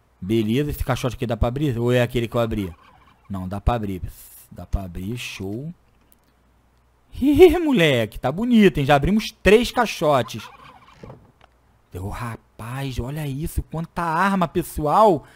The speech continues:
Quanta arma top aqui pra gente, hein?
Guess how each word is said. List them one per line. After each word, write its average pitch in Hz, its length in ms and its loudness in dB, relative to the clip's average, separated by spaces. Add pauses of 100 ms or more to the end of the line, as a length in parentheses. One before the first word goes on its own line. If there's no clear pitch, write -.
(440)
Quanta 202 440 2
arma 208 380 4
top 190 520 4
aqui 180 160 -2
pra 175 200 0
gente, 147 400 -4
hein? 147 180 -8